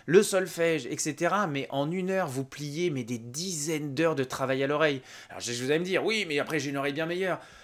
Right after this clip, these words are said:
Pff, et même pas, je vous avoue, pour beaucoup... Euh, euh, généralement, vous, vous écoutez un extrait, vous essayez de le rejou-, vous essayez de le trouver au piano, et du coup, vous le retrouvez pas, donc vous, vous remettez l'extrait,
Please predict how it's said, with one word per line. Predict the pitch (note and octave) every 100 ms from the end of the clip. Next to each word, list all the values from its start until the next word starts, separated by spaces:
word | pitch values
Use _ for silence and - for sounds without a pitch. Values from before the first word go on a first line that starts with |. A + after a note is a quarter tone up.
| - _ -
Pff, | - - - -
et | - D3
même | E3 E3
pas, | C3+ D3 D3
je | A#2+
vous | A#2+
avoue, | C3 B2+ C3+
pour | C3+ C3+
beaucoup... | C3 D#3+ - D#3+ E3 E3
Euh, | B2+ A#2+ A#2+ - - - -
euh, | B2+
généralement, | B2 D3+ D3+ E3
vous, | D#3 D3 C#3 C3+
vous | C#3+
écoutez | E3 E3+ E3
un | E3 E3+
extrait, | D#3+ - D3+ D3+ D#3 D#3 -
vous | B2 C#3+ C#3+
essayez | D3 E3
de | D3
le | D3
rejou-, | C3+ B2+ D3+
vous | C#3 C#3
essayez | C3 E3
de | D3
le |
trouver | - D#3+ C#3+ D#3+
au | D#3
piano, | E3+ D3 D3 D3+ - - -
et | C3 C#3
du | C#3
coup, | C#3+
vous | D#3
le |
retrouvez | D#3 E3 E3+ E3+
pas, | E3 D#3+
donc | D3+ C#3
vous, | B2+ C3+ - B2
vous | C3
remettez | D#3+ D#3 D#3
l'extrait, | D#3+ F3+ - - D3+ D3